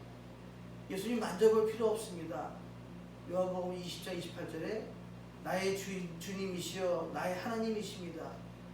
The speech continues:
이제 내가 굳이 그걸 안 만져보고 이제 믿을 수 있습니다. "예수님은 나의 주인이시고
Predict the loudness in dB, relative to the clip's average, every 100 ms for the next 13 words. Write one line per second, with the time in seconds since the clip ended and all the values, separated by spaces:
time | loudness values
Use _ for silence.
0 | -12 -10 -2 4 4 4 2 2 0 -2
1 | 0 0 0 2 2 2 0 2 4 6
2 | 4 0 0 2 2 0 -8 -12 -12 -12
3 | -4 -2 -2 -2 -4 -4 -6 -6 -6 -6
4 | -6 -6 -8 -12 -14 -6 -2 -2 -2 -2
5 | 0 2 2 2 0 -4 -4 -4 -4 0
6 | 4 4